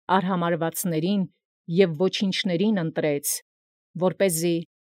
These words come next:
իրենք իրենց մի բան կարծողներին ոչնչի վերածի, որպեսզի ոչ մի մարդկային էակ չպարծենա Աստծո առաջ, որովհետև նրանով դուք կաք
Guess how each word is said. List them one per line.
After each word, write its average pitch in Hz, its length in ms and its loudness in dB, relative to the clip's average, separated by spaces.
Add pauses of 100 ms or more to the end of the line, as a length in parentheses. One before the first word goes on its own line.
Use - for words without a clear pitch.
(140)
իրենք 196 320 2
իրենց 156 360 0
մի 160 260 0
բան 190 260 0
կարծողներին 156 800 -4 (460)
ոչնչի 190 680 0
վերածի, 143 520 -4 (960)
որպեսզի 208 420 2
ոչ 233 240 6
մի 269 160 6
մարդկային 233 500 2
էակ 180 400 0 (360)
չպարծենա 190 600 0
Աստծո 170 460 -2
առաջ, 143 380 -6 (1040)
որովհետև 196 500 4
նրանով 185 640 4 (300)
դուք 170 320 0
կաք 180 300 -2